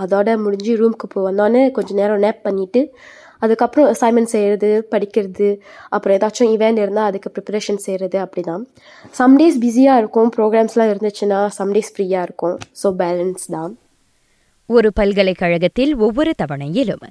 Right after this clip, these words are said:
Speaker 2: கல்வி மற்றும் புறப்பாட நடவடிக்கையில் சிறந்த தேர்ச்சியை பெற்ற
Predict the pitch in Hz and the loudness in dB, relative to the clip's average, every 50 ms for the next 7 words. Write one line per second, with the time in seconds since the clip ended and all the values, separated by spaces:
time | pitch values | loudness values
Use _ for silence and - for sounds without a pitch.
0 | - _ _ _ - 330 311 311 269 349 339 302 302 285 - 277 254 240 - 226 | -20 _ _ _ 0 0 2 2 2 0 -2 -2 -4 -6 -6 -8 -8 -6 -2 0
1 | 214 214 - 208 202 190 196 190 170 160 175 165 175 175 175 - 185 175 165 220 | 0 0 0 -2 -2 -2 -2 -4 -4 -4 -4 -4 -4 -4 -4 -4 -6 -4 -2 -2
2 | 254 302 285 - - - 294 302 330 339 339 339 311 - 202 196 185 - - 214 | -2 -4 -4 -6 -8 -6 -4 -2 -2 -2 -2 -4 -4 -2 -2 -2 -2 -4 -6 -6
3 | 190 185 180 175 - 180 151 - - 185 180 | -4 -2 -2 -2 -2 -4 -6 -4 -2 -2 -2